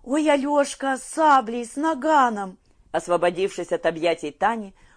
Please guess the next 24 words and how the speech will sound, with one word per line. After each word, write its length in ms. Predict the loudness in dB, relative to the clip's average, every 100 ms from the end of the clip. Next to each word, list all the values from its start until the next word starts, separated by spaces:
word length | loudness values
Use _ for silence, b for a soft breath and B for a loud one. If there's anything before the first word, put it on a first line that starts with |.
| -8
Пужняк 400 | -6 -4 -4 -4
представил 560 | -12 -6 0 0 0
своих 360 | -8 -6 -4 -6
спутников. 720 | -8 -6 -6 -6 -8 -10 -10 _ _ _ -10
«Чекерда, 720 | -6 0 0 2 4 4 4 _ _ _
разведчик, 840 | -4 -4 -4 -4 -4 -4 -8 -8 _ b b b
на 160 | 0
три 160 | 2 4
аршина 460 | 2 2 -4 -2 -2
сквозь 280 | -2 -4
землю 340 | 0 0 0 -4
видит». 460 | -4 -6 -6 -8 _ _ _ _ -18
Чекерда 460 | -10 -4 -2 0 0
застенчиво 640 | 0 -4 -4 -4 -6 -6
посмотрел 560 | -6 -4 -4 -2 -4 -4
на 120 | -4
Таню 440 | 0 -2 -2 -14 b b b
и, 100 | -4
не 120 | -4
зная, 340 | -2 0 0
куда 260 | -2 0 0
деваться 480 | 0 0 0 0 -8
от 120 | -6
смущения, 720 | -10 -10 -4 -2 -2 -6 -12